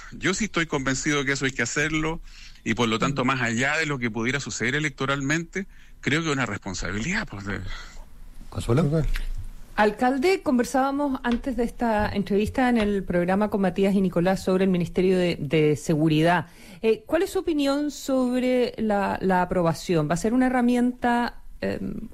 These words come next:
Speaker 3: útil para el combate de la delincuencia? ¿Va a ser un aporte o cómo, cómo lo ve usted?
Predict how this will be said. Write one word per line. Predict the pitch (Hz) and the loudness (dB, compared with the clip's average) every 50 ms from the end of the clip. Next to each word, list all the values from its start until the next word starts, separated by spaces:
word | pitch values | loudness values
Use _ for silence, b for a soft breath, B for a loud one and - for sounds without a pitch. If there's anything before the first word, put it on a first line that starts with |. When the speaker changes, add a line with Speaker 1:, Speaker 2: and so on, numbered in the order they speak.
| - - | -8 -2
Speaker 3:
útil | - 233 226 233 262 254 269 277 269 | 0 0 2 4 4 4 4 4 2
para | 269 - 220 214 214 220 | 2 2 2 2 2 2
el | 220 | 0
combate | 220 - 214 214 220 214 - 233 | 0 -2 0 2 2 0 0 0
de | 226 220 | -2 0
la | 220 220 | 0 0
delincuencia? | 220 220 220 214 214 - 226 220 226 240 233 - - 254 254 | 0 0 0 -2 0 0 2 2 2 2 0 -2 -2 -2 0
¿Va | 240 | 0
a | 226 | 0
ser | - 233 220 | 0 2 4
un | 233 220 | 4 4
aporte | 208 208 220 226 233 233 - - 277 294 349 359 - - | 4 4 2 2 2 0 -4 -6 -6 -6 -6 -8 -12 -12
o | - - 190 190 185 185 185 - - 180 - - - - - - - - | -8 -6 -4 -4 -4 -4 -4 -4 -4 -4 -6 -10 -12 -16 -20 -20 -18 -10
cómo, | - 214 208 - - | -6 -6 -6 -4 -4
cómo | - 220 214 | -2 0 2
lo | 202 190 | 4 4
ve | 185 185 | 2 2
usted? | 170 - - 135 120 | 0 -2 -4 -8 -8